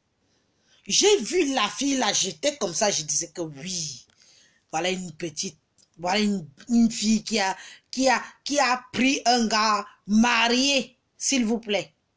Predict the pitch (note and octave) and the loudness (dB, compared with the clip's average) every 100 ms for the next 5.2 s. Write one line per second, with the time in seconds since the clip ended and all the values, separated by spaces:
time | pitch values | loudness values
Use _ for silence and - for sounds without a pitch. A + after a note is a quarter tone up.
0 | _ _ - E4 D4+ A3 C4+ D4 C4 B3+ | _ _ -4 0 0 0 -2 0 2 2
1 | A#3 A3+ G#3 F3+ E3+ F3+ G#3+ G#3+ E3 F3 | 2 0 0 -2 -2 -2 0 -2 -4 -6
2 | A3+ C4 - G3+ F#3+ D3+ - - - - | -6 -6 -4 -4 -4 -6 -6 -6 -8 -12
3 | _ _ _ _ _ _ _ _ _ _ | _ _ _ _ _ _ _ _ _ _
4 | _ _ - B3+ A#3 B3+ B3+ - - A3+ | _ _ -4 -2 0 0 -2 -6 -2 -2
5 | E3+ | -2